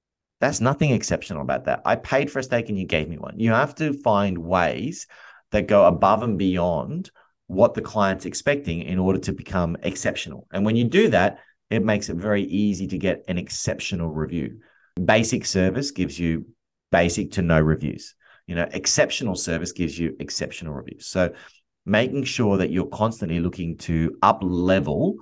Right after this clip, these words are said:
the client experience. Now, I've got millions of stories that I could tell you about where it's just been completely average and somewhere it's been amazing. Um, so that's the first thing. So the first one was ask everybody.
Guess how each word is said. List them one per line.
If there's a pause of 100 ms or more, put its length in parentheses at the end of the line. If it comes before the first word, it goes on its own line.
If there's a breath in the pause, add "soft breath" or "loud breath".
(380 loud breath)
the
client
experience. (160)
Now,
I've
got
millions
of
stories
that
I
could
tell
you
about
where
it's
just
been
completely
average (220 soft breath)
and
somewhere
it's
been
amazing. (580 loud breath)
Um,
so
that's
the
first
thing.
So
the
first
one
was
ask
everybody.